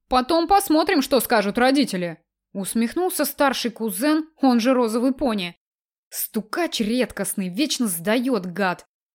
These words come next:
Под учащенное сердцебиение с бешеным стуком в висках пыталась придумать, чем помочь себе и Алексу, и еще захлопнуть рот пони в лосинах.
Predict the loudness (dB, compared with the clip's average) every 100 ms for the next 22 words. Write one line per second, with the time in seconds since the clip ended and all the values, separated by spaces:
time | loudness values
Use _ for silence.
0 | _ _ _ _ _ _ _ _ -8 -4
1 | -2 -2 -2 0 2 2 0 -4 -2 -2
2 | 0 2 4 4 2 -2 -2 0 2 0
3 | -2 -6 -2 -2 -2 -4 -4 -4 -4 -4
4 | -2 0 0 -2 -2 -2 0 -2 -2 -2
5 | -2 0 0 0 -2 -4 -2 -2 0 2
6 | 0 -2 -6 -8 -10 _ _ -4 0 2
7 | 2 0 0 -2 0 -2 0 0 2 0
8 | -2 -4 0 0 0 -2 -2 -2 -4 -6
9 | -12